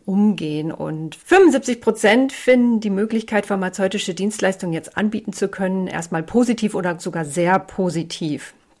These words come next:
Also im Prinzip finden's erstmal die meisten gut. Drei Viertel sagen, das verbessert die Patientenversorgung. Zwei Drittel sehen das als Kompetenzerweiterung oder auch als,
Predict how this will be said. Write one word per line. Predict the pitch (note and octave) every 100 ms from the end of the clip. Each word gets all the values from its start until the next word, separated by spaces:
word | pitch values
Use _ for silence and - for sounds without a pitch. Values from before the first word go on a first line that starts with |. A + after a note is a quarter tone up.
| _
Also | - F3+
im | E3+
Prinzip | E3+ F#3+ A3 G#3+ -
finden's | - A3+ G#3+ F#3+
erstmal | - F3+ F3+ E3+
die | E3 -
meisten | E3 F3 F3+ - E3+
gut. | G3 D4 D#4 - - - - -
Drei | - B3
Viertel | C4+ C#4 C#4
sagen, | A#3 A3 G#3+ G#3 G3+
das | F#3+
verbessert | - F3 F3 F3 E3+
die |
Patientenversorgung. | E3+ G3+ A3+ C4+ - B3 A#3 A3+ A3+ A3 A3 A3 A3
Zwei | - F3+ F#3+
Drittel | - G3+ G3+
sehen | F3+ F3+ F3+
das | F3 E3+
als | E3+ - -
Kompetenzerweiterung | G#3 G3 A3 B3+ B3 - G#3 G3+ G#3 G#3+ F#3+ G3 G#3 G3+ G#3 G#3
oder | - G3 F3+
auch | - F3
als, | - E3 - - - -